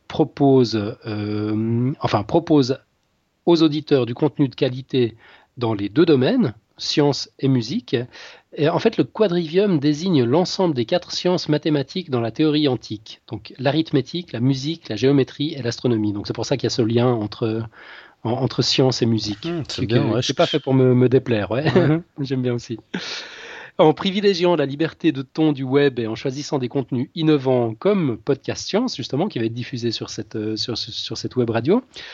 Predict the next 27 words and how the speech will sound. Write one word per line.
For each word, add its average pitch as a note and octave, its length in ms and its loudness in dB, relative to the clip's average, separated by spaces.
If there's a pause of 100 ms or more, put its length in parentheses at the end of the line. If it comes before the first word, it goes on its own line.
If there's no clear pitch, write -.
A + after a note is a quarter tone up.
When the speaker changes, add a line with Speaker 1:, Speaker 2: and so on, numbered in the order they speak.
(260)
Speaker 1:
Quadrivium F3 800 4
cherche - 320 0
à B2+ 80 2
inventer D#3 640 2
un A#2+ 160 -2
nouveau F3+ 260 2
format C3+ 300 0
de A#2 60 -6
radio. G#2 360 -4 (800)
Et B2+ 40 0
la B2 100 4
radio C#3+ 220 4
a D#3 80 6
également B2+ 320 4
d'autres D3+ 260 -2
partenaires, A#2+ 680 -6 (300)
notamment B2 520 2
De B2 160 2
Vive C3+ 260 2
Voix, A#2 320 -2
c'est - 220 -6
une A2+ 80 -2
maison B2 240 4
d'édition B2 460 0
de A2 80 0
livres A2+ 220 0
audio, A2+ 300 2